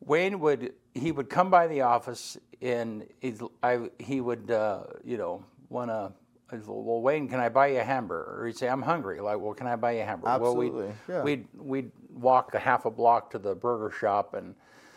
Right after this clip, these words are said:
Speaker 1: and it was funny because the Dick's Hamburgers on Forty-fifth Street, I don't know if you've been there, it's, they only, they don't serve burgers in a particular fashion. You get it how it is. That's,
Speaker 2: Right.
Speaker 1: yeah, there's no, there's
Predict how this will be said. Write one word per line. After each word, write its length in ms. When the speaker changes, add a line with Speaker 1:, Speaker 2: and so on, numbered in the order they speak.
Speaker 1:
and 140
it 40
was 420
funny 300
because 520
the 460
Dick's 240
Hamburgers 640
on 160
Forty-fifth 580
Street, 440
I 100
don't 100
know 120
if 100
you've 140
been 160
there, 120
it's, 220
they 220
only, 480
they 100
don't 200
serve 520
burgers 480
in 100
a 60
particular 480
fashion. 560
You 180
get 220
it 220
how 280
it 80
is. 340
That's, 320
Speaker 2:
Right. 0
Speaker 1:
yeah, 220
there's 260
no, 460
there's 260